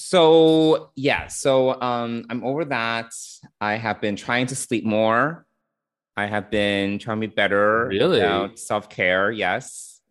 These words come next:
Speaker 2: Oh, look at you.
Speaker 1: Yes, yes. And, um,
Speaker 2: Has something prompted this new development?
Speaker 1: No, well, I'm just trying to get on a better regimen, and then I'm go-, I'm going back to the gym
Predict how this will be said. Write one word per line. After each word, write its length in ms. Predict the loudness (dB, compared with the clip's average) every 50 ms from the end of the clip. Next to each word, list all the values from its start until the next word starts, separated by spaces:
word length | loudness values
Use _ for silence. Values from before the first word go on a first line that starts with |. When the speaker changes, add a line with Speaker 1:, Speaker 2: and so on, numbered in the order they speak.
| _ _ _ -6
Speaker 2:
Oh, 400 | -4 -4 -2 0 2 2 2 2
look 260 | 4 2 2 2 0
at 140 | -4 -4 -2
you. 680 | -2 -2 0 0 2 4 4 4 2 2 0 2 2 2
Speaker 1:
Yes, 420 | 2 2 2 0 -4 -8 -14 -8 -4
yes. 640 | -2 0 0 0 -2 -6 -12 -18 -18 -20 -20 _ _ _ _ _ _ _ _ _ _ _ -8
And, 480 | -4 -2 0 0 0 -2 -2 -2 -2
um, 320 | -2 -2 0 -2 -2 -2 -2
Speaker 2:
Has 140 | -2 -2 0
something 360 | -2 -2 0 0 -2 -2 -2
prompted 580 | -2 -2 0 0 0 0 0 0 0 0 2
this 300 | 2 0 0 0 -2 -6
new 460 | -4 -2 0 0 0 0 0 0 -2 -2
development? 840 | -2 0 0 0 0 0 -2 -2 -2 -4 -4 -6 -10 -20 -20 _ _ _ _ _ _ _ _ _ _ _ _ _ -18 -18 _ _ _ _ _ _ _ _ _ _ _ _ _ _ _ -10 -4
Speaker 1:
No, 480 | 0 2 4 4 4 4 4 4 4
well, 260 | 2 4 4 4 4 4
I'm 200 | 2 0 -2 -2
just 220 | -2 -4 -6 -6 -6
trying 240 | -4 -4 -2 -2 -4
to 140 | -8 -8 -8
get 240 | -2 0 0 0 0
on 140 | 0 -4 -4
a 40 | -2
better 240 | -4 -2 -2 -4
regimen, 800 | -4 -4 -4 -6 -6 -8 -10 -8 -8 -8 -6 -6 -6 -6 -8 -8 -8
and 180 | -8 -8 -4 -2
then 480 | -2 -2 0 -2 -2 -4 -4 -6 -8 -8
I'm 220 | -8 -8 -8 -6 -4
go-, 80 | -4 -4
I'm 220 | -4 -4 -8 -4
going 140 | -2 -2 -2
back 140 | -2 -4 -6
to 80 | -8 -8
the 80 | -8
gym 600 | -6 -2 -2 0 0 0 0 -2 -4 -4 -6 -10